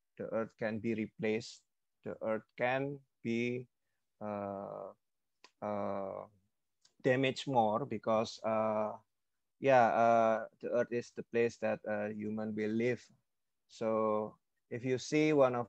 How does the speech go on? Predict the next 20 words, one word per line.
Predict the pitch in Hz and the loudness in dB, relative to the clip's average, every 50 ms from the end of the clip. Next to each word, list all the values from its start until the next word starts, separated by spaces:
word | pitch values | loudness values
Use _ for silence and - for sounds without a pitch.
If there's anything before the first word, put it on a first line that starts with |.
| _ - | _ -2
the | 120 113 110 110 110 - | 0 2 2 0 0 -2
famous, | - 113 117 113 117 120 120 117 - - - - | -2 -2 -2 -2 -2 -4 -4 -6 -8 -10 -10 -6
uh, | 107 110 107 107 - | -4 -4 -4 -4 -4
quotation | - 120 117 113 - 123 113 113 120 - - 131 127 147 156 | -4 -2 -2 -2 -2 -2 -2 -2 -4 -4 -6 -6 -4 -4 -6
from | - 127 113 113 113 | -6 -4 -4 -4 -4
the | 107 110 110 101 - - | -4 -4 -6 -6 -6 -6
David | 113 110 110 - 117 113 117 _ - | -6 -6 -4 -6 -10 -10 -10 _ -6
Brower, | 113 113 113 110 113 117 117 127 139 156 165 _ _ _ _ _ _ _ _ _ - | -6 -4 -2 -2 0 2 2 2 2 0 -4 _ _ _ _ _ _ _ _ _ -2
uh, | 117 113 113 | 0 2 2
I | 113 | 2
mean, | 117 120 117 117 | 0 -2 -4 -4
he | 107 131 127 | -4 -4 -2
mentioned | 123 127 120 123 - - 147 139 | 0 0 -2 -2 0 -2 0 0
about, | 123 117 110 120 120 123 120 - - | 0 0 4 6 6 6 4 2 0
uh, | 117 117 117 117 117 113 113 - - | 0 2 2 4 4 2 0 0 0
we | 135 135 | -2 -2
don't | 117 139 135 131 131 139 - | 0 0 -2 -2 -2 -4 -4
inherit | - 139 139 131 120 135 127 123 120 127 131 127 - - | -2 -2 -2 -2 -2 0 0 2 2 2 0 0 -2 -4
the | 120 113 - - | -6 -4 -2 0
earth | 117 123 120 - | 0 0 0 -2